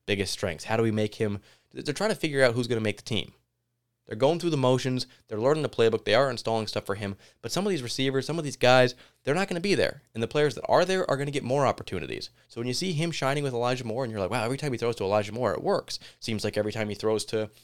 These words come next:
you know, Chris Herndon, it doesn't work." Well, then you know what? Elijah Moore is gonna be on the field and Chris Herndon won't be. Because that's what you do when it's the regular season. You don't do it now, so you have the growing pains, and we're not gonna take too much out of it.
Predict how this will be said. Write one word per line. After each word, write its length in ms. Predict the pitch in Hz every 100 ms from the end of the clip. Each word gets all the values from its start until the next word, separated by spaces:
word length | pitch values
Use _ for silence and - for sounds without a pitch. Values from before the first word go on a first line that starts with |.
| _ -
you 80 | 90
know, 80 |
Chris 240 | - 139 -
Herndon, 260 | 208 165
it 80 | 160
doesn't 240 | - 147 92
work." 260 | 90 - - - -
Well, 100 | 175
then 120 | 185
you 60 |
know 140 | 180 180
what? 220 | 196 -
Elijah 320 | 120 151 147
Moore 140 | 147 151
is 60 |
gonna 120 | 135
be 100 | 131
on 40 | 113
the 80 | 110
field 300 | 165 143 -
and 140 | 110
Chris 200 | - 160
Herndon 340 | - 156 151 135
won't 180 | 127 -
be. 220 | - - _ _ _ -
Because 220 | 113 104
that's 260 | 120 139 147
what 120 | 127
you 60 |
do 220 | 113 135 127
when 100 | 110
it's 140 | -
the 80 | 107
regular 320 | 107 95 87
season. 280 | - 107 92
You 60 |
don't 180 | 156 156
do 140 | 147 139
it 80 |
now, 320 | 123 127 123 120 - _
so 140 | -
you 80 | 120
have 200 | 147 156
the 80 | 139
growing 300 | 117 113 110
pains, 420 | - 104 101 101 - _ _
and 400 | - 95 95 92 - _ -
we're 80 |
not 160 | 135 147
gonna 100 | 139
take 280 | 131 123 -
too 80 | 117
much 180 | 107
out 160 | 101 98
of 80 | 98
it. 160 | -